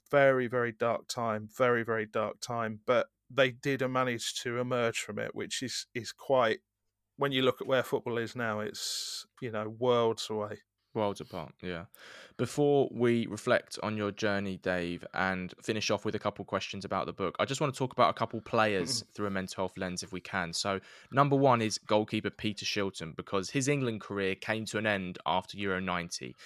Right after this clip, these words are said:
Speaker 2: He had been struggling with a gambling addiction, which he's only just started actually being really
Speaker 1: Mm.
Speaker 2: open about and campaigning on now. I think he even had to deny allegations of domestic abuse at one point.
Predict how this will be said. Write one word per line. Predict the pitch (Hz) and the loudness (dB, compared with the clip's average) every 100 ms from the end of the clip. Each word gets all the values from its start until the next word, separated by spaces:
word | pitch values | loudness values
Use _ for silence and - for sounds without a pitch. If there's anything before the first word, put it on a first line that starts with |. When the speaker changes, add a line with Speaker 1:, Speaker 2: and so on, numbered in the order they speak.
| - - | -20 -4
Speaker 2:
He | 113 | -4
had | 110 | -2
been | 101 | -2
struggling | - - 117 117 107 107 | 0 4 4 6 2 2
with | 98 95 - | 0 0 0
a | - | -6
gambling | - 120 120 117 | 4 4 6 2
addiction, | 113 117 - 117 | 2 0 0 0
which | 117 | 0
he's | - 110 | 2 4
only | - 151 143 | 4 4 4
just | 117 - 131 - | 0 2 4 4
started | - 127 135 87 | 6 8 8 6
actually | 85 - - 95 | 4 0 -6 -8
being | 85 104 101 | 0 0 0
really | 107 113 107 104 | 2 4 4 6
Speaker 1:
Mm. | |
Speaker 2:
open | 104 110 104 | 4 4 -4
about | 95 95 - | 2 2 2
and | 98 | -2
campaigning | 98 104 101 110 110 98 98 | -4 -4 -2 -4 -2 -4 -4
on | 95 | -4
now. | 98 113 76 - - - - | 0 2 2 -2 -8 -20 -12
I | 123 | -2
think | 165 | 0
he | 156 | 2
even | 147 120 | 2 2
had | 120 | 0
to | - | -2
deny | 110 117 110 | -2 2 4
allegations | 101 101 104 104 110 | 2 2 0 0 -6
of | 104 | -8
domestic | 104 104 - - | -6 -6 -8 -8
abuse | 107 120 123 107 | -4 -2 -2 -2
at | |
one | 73 90 | -2 -4
point. | 85 95 78 67 | -4 -4 -4 -6